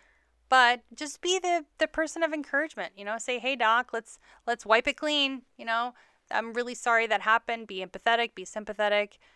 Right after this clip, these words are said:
Um, let 'em know it's okay to feel frustrated. But look how pretty the next patient is. Look at the pictures of her baby or her puppy or, um,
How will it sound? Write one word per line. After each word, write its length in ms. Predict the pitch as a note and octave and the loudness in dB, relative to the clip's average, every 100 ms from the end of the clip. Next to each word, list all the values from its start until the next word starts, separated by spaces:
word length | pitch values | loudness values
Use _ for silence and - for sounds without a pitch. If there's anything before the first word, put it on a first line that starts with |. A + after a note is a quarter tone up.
| _ _ | _ _
Um, 440 | - F#3+ F#3 F3+ - | -2 0 0 -4 -8
let 160 | G#3 B3 | -2 0
'em 140 | B3 | 2
know 160 | G#3+ G#3+ | 2 2
it's 140 | G3+ | 0
okay 260 | G#3 - G3 | -6 -6 -6
to 60 | |
feel 180 | F#3+ F#3+ | -4 -4
frustrated. 640 | - D#3+ - G#3+ A3+ C4+ - _ _ _ - | -4 -6 -4 -4 0 0 -2 _ _ _ 4
But 220 | A#3+ - | 4 4
look 220 | A3+ C4+ | -10 -8
how 240 | - E4 | -4 -4
pretty 340 | E4 - E4 D#4+ | -4 -8 -8 -4
the 100 | D#4+ | -4
next 300 | D4 C#4+ - | -4 -8 -12
patient 420 | D4 C#4+ E4 C#4 | -12 -8 -8 -6
is. 440 | B3+ A3 F#3+ F#3 _ _ _ | -4 -4 -6 -12 _ _ _
Look 260 | - D#4 - _ _ - | -8 -8 -10 _ _ -10
at 80 | C4 | -8
the 80 | |
pictures 340 | - - D#4 D4 | -8 -8 -8 -6
of 140 | C#4+ | -4
her 100 | D4+ | -4
baby 480 | B3+ D4 D4 C4+ A3 | -4 -6 -6 -6 -6
or 200 | G#3+ A#3 | -4 -2
her 100 | B3+ | -4
puppy 540 | - D4 D4 B3 G#3 | 0 0 0 -4 -6
or, 400 | F#3 G#3+ G#3 G#3 - _ _ _ | -4 -2 0 0 -4 _ _ _
um, 400 | A#3 A3 G#3 G3+ | 0 2 2 -4